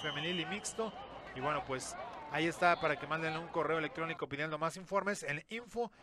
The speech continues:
arroba club nacional de tocho punto com y sobre todo pues puedan inscribirse.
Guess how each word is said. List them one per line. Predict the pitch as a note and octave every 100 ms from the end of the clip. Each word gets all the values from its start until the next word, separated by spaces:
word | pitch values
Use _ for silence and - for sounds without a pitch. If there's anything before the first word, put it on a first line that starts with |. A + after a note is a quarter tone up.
| -
arroba | C3+ C#3 E3+ F3
club | - F3+
nacional | F3 C#3+ C#3 D#3+
de | D3
tocho | C3+ D#3+ -
punto | - F3 F3
com | - A3 A#3+ - - - -
y | E3+ G3
sobre | E3+ C#3
todo | C3 E3
pues | D#3+ C#3+ -
puedan | D#3+ D#3+ D3+
inscribirse. | C3 - C#3 E3 - F3